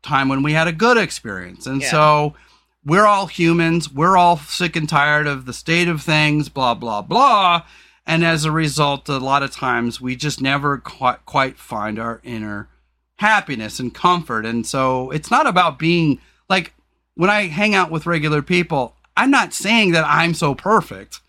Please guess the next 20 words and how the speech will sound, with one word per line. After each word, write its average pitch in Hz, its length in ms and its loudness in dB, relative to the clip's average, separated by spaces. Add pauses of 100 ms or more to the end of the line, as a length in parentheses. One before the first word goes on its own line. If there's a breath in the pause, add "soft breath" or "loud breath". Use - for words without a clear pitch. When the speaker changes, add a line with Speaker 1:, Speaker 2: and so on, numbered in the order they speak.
(460)
Speaker 1:
I'm 180 120 0
sure 196 240 2
I'm 185 120 2
a 170 60 0
pain 160 280 0
in 151 80 2
the 147 100 2
ass 139 220 0
to 147 140 -6
them 147 360 0
too. 185 380 0
But, 151 340 2 (480 soft breath)
but 165 140 2
I 185 80 2
mean 196 240 2
to 175 80 0
say 180 400 2
is, 165 180 -2
is 156 140 -6
that, 156 360 0